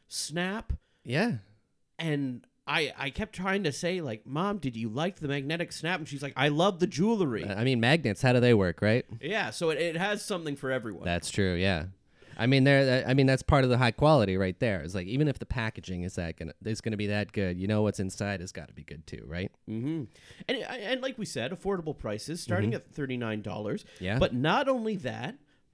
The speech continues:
Speaker 1: but we have the hookup for you too.
Speaker 2: That's right. If you go to shop dot ana luisa dot com slash spooked,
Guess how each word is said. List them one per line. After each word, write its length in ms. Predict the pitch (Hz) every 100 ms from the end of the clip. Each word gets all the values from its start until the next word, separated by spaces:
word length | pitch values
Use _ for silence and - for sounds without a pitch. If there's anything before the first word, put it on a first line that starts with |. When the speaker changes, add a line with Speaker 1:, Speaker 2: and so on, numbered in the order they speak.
| -
Speaker 1:
but 260 | 180 135 131
we 280 | 240 262
have 340 | 285 185 196 180
the 80 | 147
hookup 540 | 180 254 180 185 -
for 240 | 170 202
you 180 | 214 226
too. 380 | 208 202 269 165
Speaker 2:
That's 340 | 104 120 123 127
right. 320 | 127 156 156
If 160 | 123 -
you 160 | 139 196
go 200 | 190 175
to 180 | 139
shop 500 | 113 - 143 156 214 -
dot 240 | 123 110 -
ana 240 | 120 143 160
luisa 480 | 143 135 139 - 110
dot 320 | 117 120 -
com 320 | 120 113 107
slash 340 | - 101 95
spooked, 440 | - - 151 117